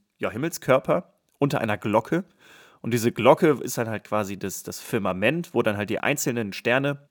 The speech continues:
ja, dran kleben sozusagen. Und diese Glocke mit der Erde als Scheibe bewegt sich dann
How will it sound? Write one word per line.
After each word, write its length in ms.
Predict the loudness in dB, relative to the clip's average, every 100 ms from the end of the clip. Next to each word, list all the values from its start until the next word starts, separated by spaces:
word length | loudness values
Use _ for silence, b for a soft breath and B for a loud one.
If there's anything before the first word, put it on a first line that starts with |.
| -8
ja, 140 | -6
dran 400 | -4 -2 -2 -4 -12
kleben 460 | -4 0 0 -2 -6
sozusagen. 600 | -8 -6 0 2 2 -2 B B B B B
Und 180 | -2 0
diese 240 | 0 0
Glocke 400 | 4 4 4 2
mit 220 | 0 0
der 160 | 2 4
Erde 480 | 6 6 4 2 0
als 180 | -4
Scheibe 480 | 0 2 4 2 -2 _ b b b
bewegt 300 | 0 4 4
sich 140 | 2 2
dann 360 | 4 4 -2